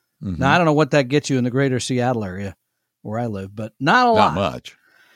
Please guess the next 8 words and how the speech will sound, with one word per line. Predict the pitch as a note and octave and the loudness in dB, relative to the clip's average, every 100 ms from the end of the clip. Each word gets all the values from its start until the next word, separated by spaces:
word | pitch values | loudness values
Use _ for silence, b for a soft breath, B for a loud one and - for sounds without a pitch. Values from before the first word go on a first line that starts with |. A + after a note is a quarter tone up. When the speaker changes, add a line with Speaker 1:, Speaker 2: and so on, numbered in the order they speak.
| b b - | b b 0
Speaker 2:
Uh, | E3+ F3 E3+ | 4 6 4
ten | - G3 A3 | 4 0 2
percent | G#3 A3 A3+ | 0 2 2
down | E3+ E3+ F3+ G3 F3+ | 4 4 4 2 0
would | E3 D#3 C#3 | 0 0 0
be | E3 E3 | 4 4
a, | D#3 - | 2 -6
uh, | F3 | -10